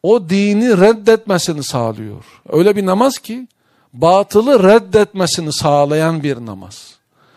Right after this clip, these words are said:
Reddettiren bir namaz. Yani namazdan namaza fark var. Önceleri bunu idrak edemiyorlar. Tabii bu normal. Sonra bakıyorlar ki yani bunların namazı,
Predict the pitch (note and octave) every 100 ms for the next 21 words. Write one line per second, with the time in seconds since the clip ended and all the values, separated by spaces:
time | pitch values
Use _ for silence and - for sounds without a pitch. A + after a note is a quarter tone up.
0 | _ _ D3 G3+ G#3+ E3 F#3 - F#3+ F#3+
1 | F#3 D#3 C3+ B2 A2+ G2 F2 - - _
2 | _ _ _ _ _ _ _ _ _ -
3 | A2 - _ B2 C3+ D3+ A3 G3 F#3 F#3+
4 | A3 G#3+ G3+ - - - _ _ _ _
5 | _ _ _ _ - E3+ F3 F#3+ G#3 G#3
6 | A#3 A#3 F#3+ G#3 A3 A3 B3+ B3+ F3+ B2
7 | A#2+ A#2 C#3+ D#3+ E3 F3+ G3+ A#3 C3+ -
8 | _ _ _ _ - D3+ E3 D3+ - E3+
9 | G#3+ B3+ - B2 - _ _ _ _ _
10 | A2+ - - C3 D#3+ F3+ A3+ D3+ D3+ A#3
11 | A3 F3 A#3 C#4+